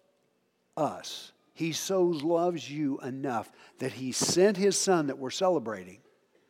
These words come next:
but by believing that he sent him and that he is who he says he is, he brings new life for today, new life for tomorrow, new life in relationship with him and with those significant people around our lives?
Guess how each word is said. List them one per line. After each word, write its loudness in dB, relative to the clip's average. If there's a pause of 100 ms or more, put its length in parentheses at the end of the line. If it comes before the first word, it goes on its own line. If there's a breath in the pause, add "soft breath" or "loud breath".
(380 soft breath)
but -2
by 6
believing 0
that 0
he -6
sent 4
him -2 (220 loud breath)
and -2
that 2
he 2
is 8
who -2
he -2
says 2
he -2
is, -6 (220 loud breath)
he -2
brings 0
new 2
life 0
for -8
today, -8 (240 soft breath)
new 2
life 4
for -6
tomorrow, -4 (400 soft breath)
new 2
life 2 (220 loud breath)
in 0
relationship -2
with -12
him -2 (440 soft breath)
and -4
with -2
those -2
significant -4
people -8
around -6
our -8
lives? -12